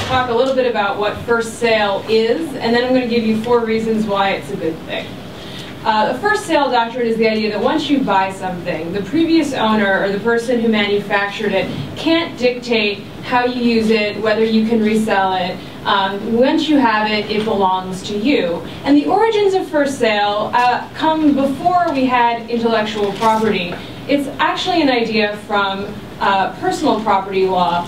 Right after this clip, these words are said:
in order that exists to protect the rights and interests of downstream purchasers of objects. And the reasons behind this, reason number one that you should like first sale, is that it promotes,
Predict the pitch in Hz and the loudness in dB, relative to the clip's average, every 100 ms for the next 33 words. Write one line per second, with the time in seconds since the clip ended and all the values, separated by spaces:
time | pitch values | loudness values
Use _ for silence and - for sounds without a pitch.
0 | - - - - 269 285 339 370 226 240 | -8 -12 -14 0 2 4 2 -4 0 2
1 | 233 - - 214 294 320 - 320 285 262 | 2 0 -6 0 0 0 -2 -2 0 0
2 | 196 196 - - 208 214 208 202 220 220 | 0 0 -6 -6 0 2 2 0 -2 -2
3 | 190 202 190 185 - - 214 202 196 196 | -2 0 -2 -2 -2 0 0 0 -4 -4
4 | 214 208 220 220 214 214 196 185 196 190 | -2 -2 -2 -2 -2 -2 -4 -4 -6 -6
5 | 185 196 - - 214 190 - - 277 302 | -4 -2 0 0 0 -2 -2 2 2 4
6 | 370 381 403 339 302 226 196 190 190 220 | 0 0 0 0 0 0 -2 -2 -2 -2
7 | 190 180 214 214 196 190 190 190 190 196 | -4 -2 0 0 0 -2 0 0 0 -2
8 | 196 202 185 180 - 190 190 - 185 190 | -4 0 0 0 -4 -4 -4 0 2 2
9 | 220 262 269 285 285 269 240 240 226 | 2 0 0 0 0 0 2 2 -2